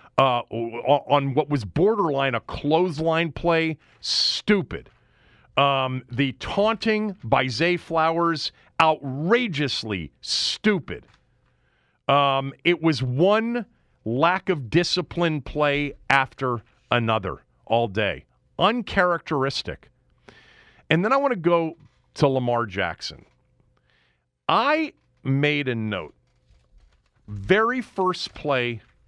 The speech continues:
of the day for Baltimore after the opening kickoff. They came up to the line of scrimmage. Now, you would have to say, right, almost every N F L team scripts the first, you know,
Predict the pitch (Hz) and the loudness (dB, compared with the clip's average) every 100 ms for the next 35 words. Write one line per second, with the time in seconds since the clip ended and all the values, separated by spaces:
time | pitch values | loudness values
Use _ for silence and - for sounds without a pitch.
0 | _ 110 107 104 95 - _ 87 101 87 | _ 0 0 0 -6 -18 _ -4 -4 0
1 | 92 87 82 82 - _ _ 101 92 76 | 0 0 -4 -8 -14 _ _ -6 -4 -2
2 | 87 82 82 78 76 - 85 82 92 82 | -2 -2 -4 -6 -6 -6 -6 -6 -8 -6
3 | 78 76 82 78 - 76 - - - - | -6 -8 -8 -10 -10 -12 -12 -16 -18 -20
4 | _ _ _ _ _ _ - _ _ 92 | _ _ _ _ _ _ -20 _ _ -2
5 | 107 185 220 240 233 - 214 208 196 - | 2 4 4 0 -6 -2 0 2 -2 -4
6 | - 156 143 131 131 117 - 107 78 65 | -2 -2 0 0 -2 -4 -6 -6 -8 -8
7 | 117 123 117 120 160 151 190 214 151 - | 0 0 0 -2 -2 0 -2 -2 -4 -4
8 | 156 104 85 95 - _ - 156 151 139 | -2 -2 -2 -4 -4 _ -6 -2 0 0
9 | 120 127 120 117 - 113 - 123 113 - | 0 0 -2 -2 -2 -4 -2 -2 -2 -4
10 | - 113 117 - - 104 107 104 - - | -4 -4 -4 -6 -8 -8 -4 -4 -4 -8
11 | 104 87 76 | -4 -4 -4